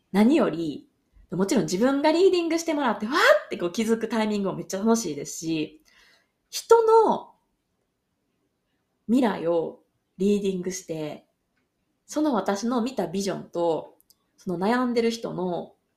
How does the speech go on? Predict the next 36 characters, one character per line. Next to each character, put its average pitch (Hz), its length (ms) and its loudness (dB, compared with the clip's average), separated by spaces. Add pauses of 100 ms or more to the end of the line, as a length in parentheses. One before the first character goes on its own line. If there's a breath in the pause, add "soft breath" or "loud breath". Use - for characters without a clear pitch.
(440)
う 160 220 -10
ん、 156 40 -10
悩 196 240 0
み 190 80 -2
の 185 120 -4
そ 180 100 -8
の 170 80 -6
欠 - 160 -12
け 220 80 -2
て 220 100 -2
い 196 120 4
る 190 80 0
部 180 100 -4
分 - 220 -10 (400)
が - 100 -18 (100)
ガ - 180 0
チ 233 140 -2
っ - 160 -10
て - 120 -6
合 175 120 -4
わ 214 120 -2
さ 294 100 -6
っ 294 60 -4
た 240 100 -6
時 214 180 -6
の 202 60 0
ヒ - 80 -4
ヤ - 160 -8
ー 762 240 6
っ - 60 -14
て 240 60 0
い 214 100 2
う 185 40 -2
の 175 120 -6
が 160 100 -12
も 175 560 0